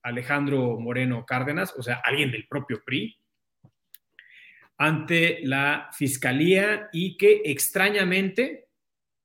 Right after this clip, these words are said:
eh, cuando la anterior, eh, mesa directiva estaba en funciones, a cargo del pri,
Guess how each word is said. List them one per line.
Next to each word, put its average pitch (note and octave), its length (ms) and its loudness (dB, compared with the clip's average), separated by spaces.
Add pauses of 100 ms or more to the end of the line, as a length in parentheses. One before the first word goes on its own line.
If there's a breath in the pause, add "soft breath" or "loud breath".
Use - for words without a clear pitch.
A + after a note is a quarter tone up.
(120)
eh, B2+ 600 -4
cuando B2 920 0
la B2 420 -2
anterior, C3+ 1200 2
eh, A#2+ 260 -10
mesa C3+ 760 -2
directiva B2+ 1200 -4
estaba C3+ 920 -4
en C#3 160 -6
funciones, G#3+ 640 0
a A#2+ 120 -14
cargo C#3 300 0
del F3+ 200 0
pri, - 360 -2